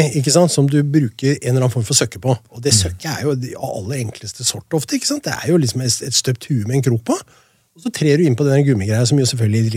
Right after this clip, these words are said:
Speaker 1: ikke er dyr, så i forhold til, sånn som vi har snakket om i en annen episode, wobbler, ikke sant, som kan koste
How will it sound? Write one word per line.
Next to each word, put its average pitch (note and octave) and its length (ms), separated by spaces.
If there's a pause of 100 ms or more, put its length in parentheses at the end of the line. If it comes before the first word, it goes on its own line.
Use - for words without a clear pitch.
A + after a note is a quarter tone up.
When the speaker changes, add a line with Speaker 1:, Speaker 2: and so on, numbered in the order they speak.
Speaker 1:
ikke D3 100
er D3 60
dyr, G#3 160
så F3 160
i D#3 80
forhold A#2 320
til, D3 220 (520)
sånn C3+ 140
som C#3 40
vi C#3 60
har C3+ 80
snakket - 300
om B2 100
i B2+ 60
en C3 80
annen G#2+ 180
episode, D#3+ 380
wobbler, B2+ 420
ikke - 140
sant, G#3+ 160
som D#3+ 80
kan D3 160
koste C3+ 340